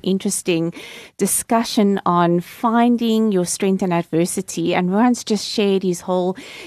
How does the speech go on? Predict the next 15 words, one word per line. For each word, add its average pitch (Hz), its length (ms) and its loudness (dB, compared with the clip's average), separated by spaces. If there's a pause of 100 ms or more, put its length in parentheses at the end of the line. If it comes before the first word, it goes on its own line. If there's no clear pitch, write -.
(180)
testimony 220 640 4
of 185 160 2
being 185 360 2
addicted 190 680 0
to - 80 -4
codeine 196 840 2
and 165 260 -4 (320)
how 220 120 2
God 196 260 4
had 208 140 0 (540)
definitely 202 500 2
delivered 180 560 2
him 202 180 4
from 202 260 0
that. 202 180 2